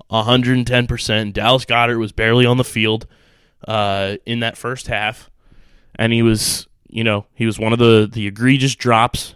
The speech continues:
dropped the pass in the end zone. You know, you look at the receiving, Zach Ertz, four, four catches for sixty-four yards today. That's not Zach Ertz.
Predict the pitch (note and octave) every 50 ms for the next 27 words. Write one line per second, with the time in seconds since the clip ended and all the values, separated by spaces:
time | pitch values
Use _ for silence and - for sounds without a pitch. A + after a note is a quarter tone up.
0 | _ _ - A#2 A2 A2+ - - - - B2 B2 B2+ - - C3 B2 B2 A#2 A2+
1 | A2+ A2+ A2+ A#2 A2+ A#2 B2 - _ _ _ _ _ _ _ _ _ _ _ _
2 | _ _ _ _ _ _ _ _ _ _ _ _ _ _ _ _ _ _ _ -
3 | A2+ A#2 A2+ A2 A2 A#2 B2 B2+ - C3 - - A2+ A2+ - - - B2 B2 B2
4 | B2+ A#2 A2+ A#2+ A#2 B2 - - C3 A#2+ - - - C#3 C#3 D3+ D3 C3 - _
5 | _ - - D#3 D#3+ C#3+ - D3+ B2+ A#2 - - G2 F#2+ - - - _ _ _
6 | _ - A2+ - - C3+ C3 - A#2 A#2+ - B2+ B2+ A#2+ A#2 A2+ A2+ G#2+ - -
7 | - G#2+ G2+ F2 F#2+ - _ - - _ - - _ _ _ - _ - C3 C#3+
8 | - F3 D#3 C3 A#2+ A2+ G2+ F#2 - - E2+ F#2+ G#2+ _ - -